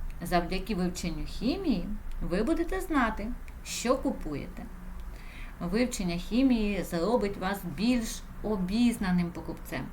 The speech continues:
оскільки більшість їжі, яку ми споживаємо, проходить інтенсивну обробку. Стає більш важливим зрозуміти, що ми споживаємо. Однак, чим складнішими стають етикетки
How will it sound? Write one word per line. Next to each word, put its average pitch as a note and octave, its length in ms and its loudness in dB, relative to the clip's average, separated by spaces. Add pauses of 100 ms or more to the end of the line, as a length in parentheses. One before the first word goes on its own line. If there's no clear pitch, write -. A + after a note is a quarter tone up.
(560)
оскільки F#3+ 500 -2
більшість F#3+ 600 -2
їжі, D#4 300 2
яку C4 280 2
ми B3+ 200 6 (180)
споживаємо, F#3+ 920 2 (440)
проходить B3+ 580 2
інтенсивну A#3 840 2
обробку. A3 540 0 (760)
Стає F#3 380 0
більш C4+ 280 0
важливим B3+ 640 4
зрозуміти, B3 640 4 (360)
що C4+ 520 2 (140)
ми F3+ 400 4
споживаємо. D#3 680 -2 (640)
Однак, C4 480 4 (220)
чим C#4 220 4
складнішими B3+ 840 4
стають A3+ 480 2
етикетки G#3+ 640 0